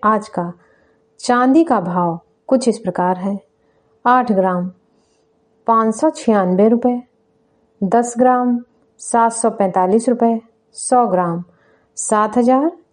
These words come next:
चार सौ पचास रुपये, एक किलो चौहत्तर हजार पाँच सौ रुपये।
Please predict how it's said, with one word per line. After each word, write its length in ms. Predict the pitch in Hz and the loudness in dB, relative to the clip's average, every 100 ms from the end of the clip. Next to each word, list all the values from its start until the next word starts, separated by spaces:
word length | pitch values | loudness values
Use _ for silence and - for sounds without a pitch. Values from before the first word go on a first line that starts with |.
| _ | _
चार 320 | - 196 180 | -2 0 0
सौ 180 | 180 269 | -2 -4
पचास 480 | 269 - 185 202 - | -2 -2 -2 -2 -6
रुपये, 260 | 170 185 180 - _ _ _ _ _ | -12 -12 -14 -16 _ _ _ _ _
एक 280 | 240 269 269 | 2 2 2
किलो 280 | 226 170 165 175 _ _ _ _ | 0 0 -2 -6 _ _ _ _
चौहत्तर 600 | 240 226 254 254 339 311 | 0 0 -2 -2 0 2
हजार 440 | 247 220 240 311 - _ _ - | 2 2 2 -2 -10 _ _ -4
पाँच 260 | 196 175 | -2 -2
सौ 180 | - 165 | -2 -4
रुपये। 340 | 156 165 170 | -4 -8 -12